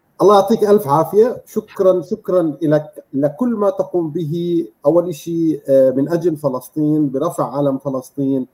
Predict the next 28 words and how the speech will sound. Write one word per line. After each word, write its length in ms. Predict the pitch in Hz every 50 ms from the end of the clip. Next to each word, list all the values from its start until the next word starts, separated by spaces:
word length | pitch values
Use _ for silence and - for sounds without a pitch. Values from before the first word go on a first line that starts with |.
| _ _ _ _ _ _
على 140 | - 180 214
المستوى 440 | 208 196 202 202 - - 208 190 190
الشخصي 420 | 165 - - 220 - - - -
والمستوى 560 | 196 185 190 196 202 208 208 - - 160 151 147
العالمي. 540 | 143 123 135 147 147 147 143 160 170 180 - _ _ _ _ -
نتمنى 500 | 135 - 151 147 156 165 175 185 190 180
لك 240 | 180 165 - - _
كل 200 | - 277 269 247
التوفيق 520 | 233 233 - 196 180 151 - 180 170 170 156
إن 100 | 151 143
شاء 180 | 151 160 151
الله. 200 | 147 151 156 151
إن 60 | 151
شاء 160 | 143 147 185 175
الله 160 | 170 165 156
بترجع 400 | 156 - - 143 135 - - 165
لنا 160 | 175 175 160
بميدالية 760 | 143 151 151 147 156 160 160 156 156 151 156 160 156 151 - _ _ _ _ _ _
قريبا 360 | 147 143 160 226 226 165 175
جدا، 520 | 170 156 131 156 151 135 123 147 147 143 143 123
وبترفع 500 | 123 - _ 185 170 147 - 160 143 135
وبترفرف 600 | 139 135 131 - 175 185 185 - 160 156 147 147
علم 240 | 139 147 147 139
فلسطين 600 | 135 - 143 139 131 - _ - 147 143 143 135 - _ _ _ _ _ -
عالي 440 | - 131 151 156 143 139 139 139 131 _ _
في، 280 | 143 139 139 135 135 131 - _
آه، 240 | 131 131 127 123 127 143 - 135
ال-، 260 | 131 131 131 127